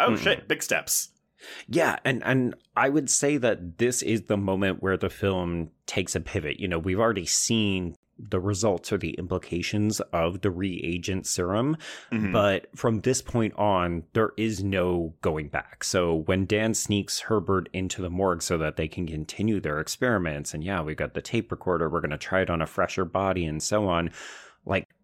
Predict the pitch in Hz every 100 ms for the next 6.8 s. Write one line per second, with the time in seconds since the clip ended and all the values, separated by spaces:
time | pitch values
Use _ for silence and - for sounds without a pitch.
0 | _ - 117 120 120 110 104 104 - 80
1 | 76 107 151 160 _ _ - 82 131 214
2 | - - - - - - - _ _ _
3 | 131 107 90 76 - 107 98 120 117 127
4 | 131 110 - 120 98 92 92 101 107 110
5 | 107 - 85 76 73 - _ _ _ _
6 | 98 90 92 95 90 87 73 64